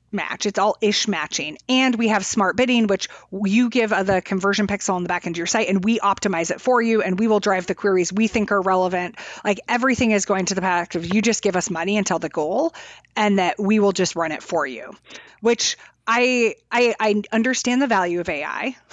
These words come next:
<laughs> I understand how it can help. I'm a little bit more leery on the, "You just give us the cash and you tell us the goal and we'll make it work in the long run," 'cause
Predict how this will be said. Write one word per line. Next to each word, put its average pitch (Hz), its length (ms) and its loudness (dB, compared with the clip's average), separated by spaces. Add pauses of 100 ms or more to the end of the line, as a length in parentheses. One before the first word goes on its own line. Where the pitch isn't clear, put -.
(240)
<laughs> - 400 -6
I 226 80 2
understand 247 320 2
how 214 200 0
it 214 100 -2
can 214 120 -4
help. 202 480 0 (360)
I'm 240 180 2
a 233 60 4
little 214 260 4
bit 196 140 0
more 190 240 2
leery 180 580 0 (320)
on 180 240 0
the, 170 260 2 (120)
"You 196 200 2
just 185 220 0
give 185 140 0
us 175 120 -2
the 180 80 -2
cash 175 360 -2
and 170 80 -4
you 170 40 -4
tell 170 140 -2
us 160 140 -4
the 185 80 -2
goal 170 180 2
and 165 80 -4
we'll 160 120 -4
make 160 180 -8
it 127 80 -10
work 160 200 -10
in 170 80 -10
the 156 80 -10
long 147 240 -6
run," 220 280 2
'cause 185 220 0